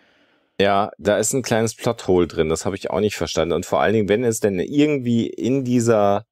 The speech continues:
Geschichte Sinn machen würde, dann bleibt ja trotzdem noch die Frage bestehen, wie stellt er sich jetzt vor? Also es kommt dann raus, dass er halt quasi da durchbrennen wollte, weil er seine Organe an wen anders für mehr Geld verkaufen wollte.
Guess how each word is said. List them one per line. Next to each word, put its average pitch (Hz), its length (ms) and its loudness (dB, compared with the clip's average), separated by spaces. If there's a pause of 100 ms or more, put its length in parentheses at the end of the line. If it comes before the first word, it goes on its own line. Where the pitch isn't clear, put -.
(100)
Geschichte 113 520 0
Sinn 143 500 0
machen 98 520 -2 (120)
würde, 87 920 0 (120)
dann 101 340 -2
bleibt 110 260 0
ja 113 60 2
trotzdem 135 580 -4
noch 131 120 -4
die - 140 -10
Frage 117 540 0
bestehen, 120 680 0 (380)
wie 113 260 0
stellt 131 280 2
er 107 120 4
sich 117 160 -4
jetzt 117 160 -4
vor? 127 200 2
Also 113 180 2
es 104 100 -6
kommt 113 160 -6
dann 113 140 0
raus, 101 260 2
dass 110 140 -4
er 95 260 2
halt 101 180 0
quasi 101 380 -2 (320)
da 90 380 2
durchbrennen 131 760 -2
wollte, 147 500 0 (200)
weil 110 180 0
er 117 120 4
seine 113 200 0
Organe 110 360 2
an 110 160 0
wen 110 100 0
anders 117 320 -2
für 104 140 -4
mehr 101 200 2
Geld 110 240 2
verkaufen 147 600 -4
wollte. 147 480 0